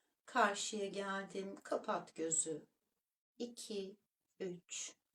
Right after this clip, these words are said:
Açtım. Çek nefesi. Bırakırken bakabildiğim kadar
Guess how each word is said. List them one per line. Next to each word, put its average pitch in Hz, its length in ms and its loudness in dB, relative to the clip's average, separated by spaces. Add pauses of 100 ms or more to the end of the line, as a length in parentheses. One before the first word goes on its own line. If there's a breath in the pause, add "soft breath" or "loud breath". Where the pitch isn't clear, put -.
(120)
Açtım. 190 680 -2 (100)
Çek - 300 -2
nefesi. - 560 -4 (2000 loud breath)
Bırakırken 214 1200 4 (760)
bakabildiğim 220 760 4
kadar 196 600 0